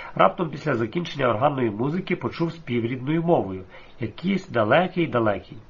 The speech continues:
Не міг зрозуміти, чи то справді де звучить пісня, чи то плід його фантазії.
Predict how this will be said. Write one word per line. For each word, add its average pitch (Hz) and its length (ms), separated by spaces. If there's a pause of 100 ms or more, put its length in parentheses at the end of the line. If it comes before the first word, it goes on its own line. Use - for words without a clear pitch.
(300)
Не 120 120
міг 170 160
зрозуміти, 175 600 (360)
чи - 140
то 127 120
справді 156 420
де 185 140
звучить 175 380
пісня, 180 480
чи 151 120
то 170 200
плід 143 360
його 120 200
фантазії. 104 680